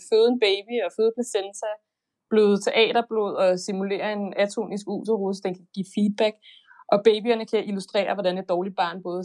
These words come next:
ser ud og lyder, som for eksempel med en lav eller manglende hjertefrekvens eller en påvirket, øh, respiration.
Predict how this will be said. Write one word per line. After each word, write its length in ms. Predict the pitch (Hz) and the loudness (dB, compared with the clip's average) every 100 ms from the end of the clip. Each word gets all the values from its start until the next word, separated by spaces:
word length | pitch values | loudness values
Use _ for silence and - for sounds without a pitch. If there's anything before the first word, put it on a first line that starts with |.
| 180 | -8
ser 100 | 185 202 | -6 -6
ud 80 | 202 | -6
og 60 | 196 185 | -8 -10
lyder, 240 | 185 202 202 | -10 -10 -10
som 80 | 180 | -16
for 60 | 180 | -20
eksempel 280 | - 170 185 185 | -12 -12 _ -20
med 80 | 170 | -14
en 60 | 165 | -6
lav 120 | 165 - 180 | -6 -6 -6
eller 160 | 165 165 _ 160 | -6 -8 _ -6
manglende 380 | 156 170 202 185 | -4 -4 -6 -4
hjertefrekvens 640 | 160 160 170 185 - 185 - | -4 -6 -10 -18 -12 -12 -8
eller 140 | 165 160 156 - | -8 -8 -10 -18
en 60 | - | -10
påvirket, 420 | 165 156 180 180 175 - 165 | -8 -4 -4 -4 -10 -10 -10
øh, 180 | 160 156 _ _ _ 185 | -10 -12 _ _ _ 0
respiration. 640 | - 160 151 - 160 180 | 0 -6 -6 -8 -10 -12